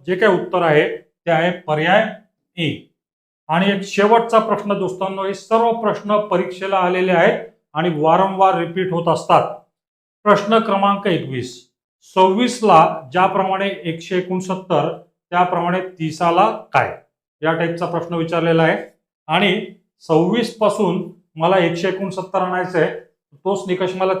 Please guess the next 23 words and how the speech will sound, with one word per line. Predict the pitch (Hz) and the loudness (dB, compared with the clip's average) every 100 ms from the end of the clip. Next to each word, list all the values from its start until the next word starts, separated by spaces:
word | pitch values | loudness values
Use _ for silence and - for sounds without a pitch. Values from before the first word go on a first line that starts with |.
| 185 | -4
तीसापासून | 170 185 185 185 185 185 | -4 -2 0 -2 -2 -8
पुढे | 185 180 | -2 2
लावावा | 165 156 160 147 | 4 4 4 4
लागणार | 139 160 | 0 -2
आहे. | 156 123 - _ _ _ _ | -2 -4 -8 _ _ _ _
आता | 151 151 190 202 165 | -8 4 4 4 0
एकशे | 175 - 226 | -8 -4 -2
एकोणसत्तर | 196 190 220 220 214 - 208 | -2 2 4 4 0 -4 -2
जे | 214 | 2
आहे | 214 214 | 2 2
दोस्तांनो, | 208 - 220 202 170 - - - _ | -4 -2 0 0 -2 -4 -10 -20 _
हा | 175 190 - | 0 0 0
कसला | 196 190 226 | -2 2 2
वर्ग | 220 214 214 | 4 2 0
दिसतोय | 208 - - 214 | -2 -6 -4 -4
तुम्हाला? | 214 208 208 220 214 185 | 0 2 4 2 -2 -4
तेराचा | 180 185 180 | 0 0 0
वर्ग. | 160 143 113 - _ _ | -2 -2 -4 -12 _ _
ठीक | 175 208 | -4 -2
आहे, | - - _ _ _ _ | -2 -4 _ _ _ _
तेराचा | 165 190 190 190 | 0 2 2 0
वर्ग | 185 190 | 0 -2
दिसतोय. | 180 - 196 156 | -4 -4 2 2